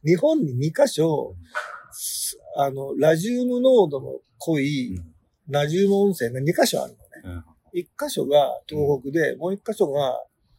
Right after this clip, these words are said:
Speaker 2: 山陰なのよ。
Speaker 1: あ、なんか言ってた、そんなこと。ラジウム温泉って何なんすか？
Speaker 2: ラジウム温泉って、
Speaker 1: うん。
Speaker 2: あのね、ラドン鉱石っていう石があって、
Speaker 1: はい。
Speaker 2: で、そのラドンから出てくるガスがラジウムガスっていうんだけど、
Speaker 1: はいはいはい。
Speaker 2: で、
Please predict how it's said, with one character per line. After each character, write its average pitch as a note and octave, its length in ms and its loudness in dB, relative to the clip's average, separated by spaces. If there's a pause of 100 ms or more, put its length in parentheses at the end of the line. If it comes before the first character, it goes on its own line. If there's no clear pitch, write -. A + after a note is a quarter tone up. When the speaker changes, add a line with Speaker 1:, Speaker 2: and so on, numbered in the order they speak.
(360)
Speaker 2:
山 - 240 0
陰 C#3+ 180 0
な C3 180 -4
の - 80 -18
よ。 - 60 -20 (1040)
Speaker 1:
あ、 - 20 -20
な A2 100 -4
ん G#2 80 -14
か - 220 -6 (180)
言 - 140 -20
っ - 40 -20
て B2 120 -10
た、 F2+ 100 -4
そ - 160 -12
ん F2 40 -20
な F2 80 -18
こ D#2+ 60 -18
と。 - 120 -20 (240)
ラ A2 180 0
ジ D3+ 160 -4
ウ G3 60 -2
ム G3 80 0
温 G3 60 -2
泉 - 160 -10
っ - 20 -20
て E2+ 80 -20
何 G2+ 160 -8
な E2 80 -14
ん - 40 -20
す - 120 -16
か？ - 60 -20 (600)
Speaker 2:
ラ D3+ 140 -2
ジ F#3 100 4
ウ A3 80 8
ム A#3 160 -2
温 A#3 40 -4
泉 C#3 240 -4
っ - 40 -14
て、 D#3 100 -2 (420)
Speaker 1:
う - 40 -10
ん。 C#3 40 -6
Speaker 2:
あ - 20 -4
の C3 140 -12
ね、 B2+ 80 -12 (400)
ラ D#3 160 6
ド A3 180 6
ン B3 100 -4
鉱 C4+ 220 6
石 E3 100 0
っ C3+ 40 -2
て A#2+ 80 -16 (240)
い B2 180 -4
う - 60 -18
石 D#3 240 -6
が B2 140 -8
あ A#2+ 40 -10
っ - 60 -20 (180)
て、 C3+ 260 -2
Speaker 1:
は F2+ 160 -4
い。 - 40 -20 (340)
Speaker 2:
で、 D3 80 -8
そ D#3 80 -2
の D3 80 -2
ラ G#3+ 180 6
ド B3 140 8
ン E3 80 0
か D3+ 120 -2
ら B2+ 100 -2
出 E3 100 2
て D3 140 -6
く C3 100 -8
る A#2 160 -8
ガ C#3+ 160 0
ス B2+ 140 -10
が B2 100 -4
ラ A#2+ 160 -2
ジ D3 120 -2
ウ D#3 120 0
ム D3 140 -6
ガ C#3+ 100 -2
ス - 140 -14
っ - 20 -18
て - 180 -20
い - 40 -16
う - 20 -18
ん G3+ 40 -20
だ - 20 -20
け - 0 -
ど、 - 60 2
Speaker 1:
は F#2+ 120 0
い - 20 -14
は - 80 -10
い - 40 -8
は - 60 -12 (360)
い。 - 20 -14
Speaker 2:
で、 C#3 160 -8